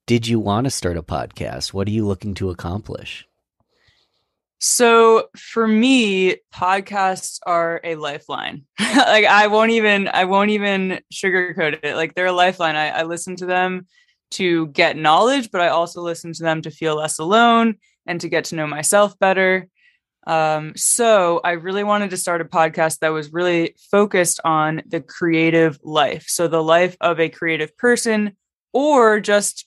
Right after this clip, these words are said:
Speaker 2: anybody's life, uh, who wants to live a more creative life.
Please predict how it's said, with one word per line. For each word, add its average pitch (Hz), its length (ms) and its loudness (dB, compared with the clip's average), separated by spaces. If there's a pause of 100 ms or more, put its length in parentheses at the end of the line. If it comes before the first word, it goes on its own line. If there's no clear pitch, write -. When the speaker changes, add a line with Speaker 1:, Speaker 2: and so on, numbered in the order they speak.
(140)
Speaker 2:
anybody's 175 600 0
life, 151 480 -6 (540)
uh, 160 520 2
who 202 180 -2
wants 180 300 0
to 202 100 -4
live 175 200 -2
a 175 80 -6
more 165 200 -2
creative 165 400 -4
life. 226 320 2